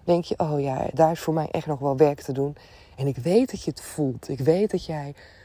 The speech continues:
voelt in je lijf als je denkt, "Ja, eigenlijk heb ik die onvoorwaardelijke zelfliefde niet, want ik praat nog heel vaak negatief tegen mezelf. Of ik duw mezelf de grond in. Of ik laat me nog veel te veel leiden door wat andere mensen ervan vinden.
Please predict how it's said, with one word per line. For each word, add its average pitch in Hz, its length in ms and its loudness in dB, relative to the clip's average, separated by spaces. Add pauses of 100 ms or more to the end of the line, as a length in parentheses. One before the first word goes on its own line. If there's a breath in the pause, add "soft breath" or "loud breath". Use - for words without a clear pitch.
(160 soft breath)
voelt 208 560 2
in 180 180 2
je 175 60 4
lijf 151 320 2
als 160 120 -8
je 151 60 -8
denkt, 139 360 -6
"Ja, 139 220 -16 (1400 soft breath)
eigenlijk 185 280 4
heb 170 120 8
ik 160 60 0
die 160 140 4
onvoorwaardelijke 156 600 4
zelfliefde 143 560 2
niet, 135 280 -2
want 131 180 -4
ik 139 120 -6
praat 165 280 0
nog 151 140 -2
heel 139 180 0
vaak 135 200 -2
negatief 165 600 0
tegen 143 340 -2
mezelf. 131 680 -8
Of 135 200 -4
ik 139 100 -4
duw 196 160 4
mezelf 180 340 2
de 151 100 -8
grond 139 360 -2
in. 131 240 -4 (360 loud breath)
Of 156 100 -2
ik 156 60 0
laat 165 200 6
me - 60 0
nog 160 140 -2
veel 269 280 4
te 202 120 -2
veel 185 180 4
leiden 156 440 2 (280 loud breath)
door 165 120 2
wat 160 160 0
andere 160 260 0
mensen 147 300 -4
ervan 147 300 -2
vinden. 139 440 -2